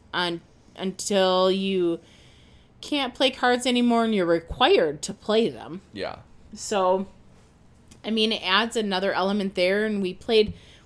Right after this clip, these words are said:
Speaker 1: we ended up playing this one. This one we hadn't opened either, obviously, 'cause that's what we're talking about. I forgot. This one we hadn't opened, and we ended up playing all four characters.
Speaker 2: Yeah. So we played a
Speaker 1: And
Speaker 2: couple games.
Speaker 1: Yep,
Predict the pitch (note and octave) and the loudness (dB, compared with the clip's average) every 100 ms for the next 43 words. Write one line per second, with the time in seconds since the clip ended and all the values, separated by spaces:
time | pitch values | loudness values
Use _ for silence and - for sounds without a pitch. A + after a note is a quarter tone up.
0 | - A#3 A#3+ A#3+ B3 - A#3 A3+ A3+ A3 | -2 0 2 0 -4 -4 0 0 0 -4
1 | G#3+ A3 A3 - G#3 G3+ F#3+ G3 - - | 0 0 0 -4 -4 -2 0 -2 -6 -4
2 | C4 D#4+ C#4+ A3 G#3 F#3+ F#3 F#3 E3+ F3 | -4 -2 -2 -2 0 -2 -2 -4 -4 -4
3 | E3 - A3 A#3+ F3+ D#3 E3+ A3+ - - | -8 -10 -6 -4 -2 -2 -2 -4 -10 -20
4 | - - - F#3+ F#3 F3+ - D#3+ - F3 | -20 -20 -6 -4 -4 -6 -6 -6 -8 -8
5 | E3 D#3+ - D#3 D3 D3 D3+ D3 C#3 D3 | -4 -4 -4 -8 -8 -6 -8 -8 -10 -8
6 | C#3+ C#3+ - D3 D#3+ - - - - - | -8 -8 -10 -4 -4 -4 -16 -20 -20 -20
7 | - C4 E4+ E4 C#4+ B3+ A3+ A3+ A3 G#3 | -2 0 0 -2 -2 -2 0 -2 -2 -4
8 | - G#3 G#3+ G#3 G#3 - G3 F#3 F#3 F#3 | -4 0 0 0 -2 -2 0 2 2 0
9 | F#3 C#3+ G3+ G#3+ G#3+ G#3+ G3 F3+ - G#3 | -4 -4 0 2 2 2 0 -2 -2 0
10 | F#3+ F#3 F3+ F3+ F#3 - _ - - - | 2 2 0 -2 -8 -12 _ -20 -20 -20
11 | - - A3 B3 B3+ A#3+ - E3 D#3 - | -8 2 2 2 2 2 0 -2 -2 -6
12 | G#1+ G1+ - - D2+ B1 - - - - | -12 -12 -14 -14 -12 -14 -16 -20 -20 -18
13 | D#2+ D#2+ F#3+ F3+ E3 E3 F3 G1+ - - | -16 -10 -6 -4 -4 -4 -10 -16 -20 -20
14 | - - A3+ | -20 -4 -4